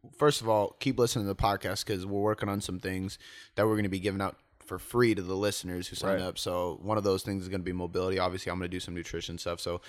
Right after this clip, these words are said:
Speaker 1: so keep listening 'cause that's in the works and it'll be out soon. Um, second, when we were <laughs> talking about Hunter being a spider, it reminded me of, uh, a-, um, American Horror Story where the, like, creepy girl is, like, crawling on the walls. Yeah,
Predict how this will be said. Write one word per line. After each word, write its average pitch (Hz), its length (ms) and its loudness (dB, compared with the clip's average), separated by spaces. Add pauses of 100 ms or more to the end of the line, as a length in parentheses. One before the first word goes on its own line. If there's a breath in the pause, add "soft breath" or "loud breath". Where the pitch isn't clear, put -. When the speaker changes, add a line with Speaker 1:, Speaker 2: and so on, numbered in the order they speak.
(140 loud breath)
Speaker 1:
so 101 120 -4
keep 127 240 0
listening 110 340 0
'cause 95 140 -4
that's 92 160 -2 (480)
in 110 140 -2
the 104 60 2
works 104 340 2
and 90 100 -6
it'll 90 120 -2
be 92 140 0
out 87 160 2
soon. 87 340 -2 (460 loud breath)
Um, 101 280 2
second, 117 500 4
when 107 260 2
we 107 80 4
were 107 80 6
<laughs> - 0 -
talking - 460 8 (140)
about 117 340 2
Hunter 110 340 0
being 104 240 2
a 95 60 0
spider, 98 460 4 (340 loud breath)
it 101 60 -4
reminded 110 400 6
me 104 160 4
of, 90 280 2
uh, 87 280 4 (640 soft breath)
a-, 110 220 2
um, 90 460 0 (260)
American 107 280 2
Horror 104 160 4
Story 110 300 4
where 98 140 2
the, 87 60 0
like, 90 240 0 (180)
creepy 104 340 -4
girl 101 320 4
is, 101 80 0
like, - 120 -4
crawling 98 260 -2
on 92 80 -4
the 90 60 -2
walls. 95 360 6
Yeah, 90 220 -2